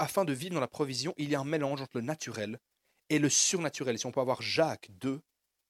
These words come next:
quatorze à vingt-six. Jacques deux, quatorze à vingt-six. Parce que vous comprenez que Dieu a l'intention de vous faire marcher dans des bénédictions et des dimensions qui surpassent l'entendement humain. Et comment est-ce qu'il fait ?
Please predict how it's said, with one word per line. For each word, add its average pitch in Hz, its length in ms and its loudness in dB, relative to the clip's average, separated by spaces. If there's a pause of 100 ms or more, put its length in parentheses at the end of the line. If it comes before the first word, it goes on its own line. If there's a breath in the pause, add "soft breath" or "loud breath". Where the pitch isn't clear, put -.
(100)
quatorze 135 460 -6
à 107 60 -4
vingt-six. - 560 -8
Jacques - 400 2
deux, 135 200 -2
quatorze 113 360 -6
à 107 40 -4
vingt-six. 104 380 -6 (380 loud breath)
Parce 165 160 2
que 196 60 8
vous 175 120 2
comprenez 208 380 4
que 175 120 6 (240)
Dieu 165 720 6 (1160)
a 160 120 8
l'intention 160 720 2
de 135 80 0
vous 131 120 0
faire 135 220 4
marcher 143 840 2 (380)
dans 135 160 4
des 127 120 4
bénédictions 160 720 2
et 135 80 2
des 131 140 -4
dimensions 165 500 -2
qui 151 140 -2
surpassent - 800 4
l'entendement 135 500 -2
humain. 107 300 -4 (920)
Et 151 140 8
comment 240 300 4
est-ce - 120 0
qu'il 123 160 -2
fait ? 107 280 -4